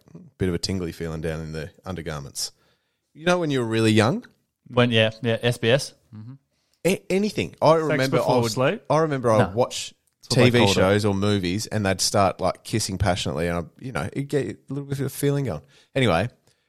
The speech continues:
Speaker 1: I remember walking past Sue's place when she was getting, um, pounded to within an inch of her life, and I was like,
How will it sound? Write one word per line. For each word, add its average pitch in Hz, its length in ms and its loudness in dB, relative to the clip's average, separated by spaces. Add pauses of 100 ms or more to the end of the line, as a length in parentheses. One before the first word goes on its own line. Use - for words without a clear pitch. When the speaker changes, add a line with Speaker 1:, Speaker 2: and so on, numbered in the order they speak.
(140)
Speaker 1:
I 139 100 2
remember 151 260 0
walking 113 340 0
past 98 440 2
Sue's 113 300 0
place - 280 -2
when 95 100 -4
she 92 160 -4
was 92 140 -4
getting, 90 400 -4 (540)
um, 82 360 -2 (680)
pounded 95 380 0
to - 120 -8
within 90 200 -2
an 87 80 -4
inch 92 180 -4
of 92 80 -4
her 76 100 -2
life, 82 480 -2
and 104 140 -6
I 98 40 -4
was 95 120 -8
like, 90 180 -6